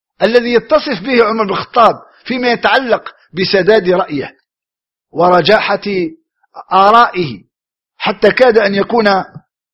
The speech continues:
نبياً بعد النبي صلى الله عليه وسلم، هو أن الصحابة يخ-، يعترفون له بذلك، كما خرج أحمد عن وهب قال: "خطبنا علي". وكثير من العلماء يتعمد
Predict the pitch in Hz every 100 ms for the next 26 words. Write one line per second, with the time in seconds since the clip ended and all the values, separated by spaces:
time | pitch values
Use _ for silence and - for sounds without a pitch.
0 | - 170 175 240 214 196 190 175 180 180
1 | 185 175 156 - 185 160 - _ _ _
2 | _ _ _ 208 262 254 254 214 175 -
3 | - 233 247 269 240 208 190 202 180 165
4 | 196 190 233 208 190 185 147 147 165 123
5 | - - _ _ _ _ - 214 208 220
6 | 208 190 180 190 202 - _ _ _ _
7 | - 170 190 175 160 - - _ _ -
8 | 185 185 185 _ _ _ _ _ _ -
9 | 180 220 226 220 202 196 226 233 175 117
10 | 90 _ _ _ _ _ - _ _ _
11 | _ 185 220 208 185 247 247 359 320 254
12 | 240 240 190 165 - 202 196 180 233 208
13 | 147